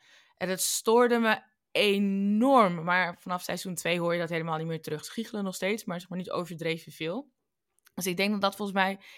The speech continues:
iets is dat ze terug hebben gekregen van kijkers. Maar het verhaal, het zijn hele kleine verhaaltjes die gelaagd en complex zijn en gewoon iedere keer een les meegeven over, nou ja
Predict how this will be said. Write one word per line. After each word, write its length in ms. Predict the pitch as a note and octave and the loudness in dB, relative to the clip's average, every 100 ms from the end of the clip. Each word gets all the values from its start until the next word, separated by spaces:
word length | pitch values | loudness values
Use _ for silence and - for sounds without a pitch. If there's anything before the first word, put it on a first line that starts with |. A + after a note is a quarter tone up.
| - | -10
iets 180 | G3 G3 | -8 -4
is 60 | |
dat 140 | F3+ F3+ | -6 -6
ze 80 | |
terug 180 | - F#3+ | -6 -4
hebben 180 | F#3 F3+ | -4 -8
gekregen 280 | F3+ F3+ E3 | -6 -6 -6
van 180 | E3 E3 | -10 -6
kijkers. 460 | E3+ E3+ C#3+ C#3+ - - - | -4 -4 -6 -10 -14 -20 -10
Maar 440 | F#3+ G#3 G3+ - - _ _ | 4 8 8 6 -8 _ _
het 220 | - A3 - | 0 0 2
verhaal, 460 | A3+ G3 G#3 B3 | 2 4 8 8
het 100 | G#3+ | 8
zijn 120 | A#3 | 2
hele 380 | A3+ B3 D4+ D#4+ - _ | -2 0 0 -2 -6 _
kleine 480 | - A#3+ C4 D4+ C4+ | -2 2 4 4 0
verhaaltjes 960 | - G#3+ F3 G3 C#4+ - D#4+ G4 - - _ _ _ - | -2 -6 0 2 0 0 -4 -4 -6 -12 _ _ _ -4
die 220 | A3 G#3+ | -2 -2
gelaagd 520 | - G3+ G3+ C4+ - | -2 2 6 4 4
en 120 | A#3 | -4
complex 600 | A#3 G#3+ - F#3+ G#3+ - | -4 -6 -4 0 2 0
zijn 300 | - B3+ C4+ | 2 4 4
en 160 | C4 A#3 | 0 -4
gewoon 180 | A3+ A3 | -6 -4
iedere 320 | B3 C4+ B3+ | -4 -4 -4
keer 300 | - A3 G3+ | -2 -2 0
een 140 | F3+ | 0
les 280 | G3 D4 - | 0 0 -2
meegeven 680 | G#3 E3 E3 D3 D#3+ E3 - | -2 -2 -2 -4 -4 -4 -4
over, 500 | F#3+ G3 G3 F#3+ - _ _ _ _ _ _ _ _ _ _ | -4 -4 -4 -6 -8 _ _ _ _ _ _ _ _ _ _
nou 180 | - F3+ | -2 2
ja 340 | F3 E3+ - | 6 4 2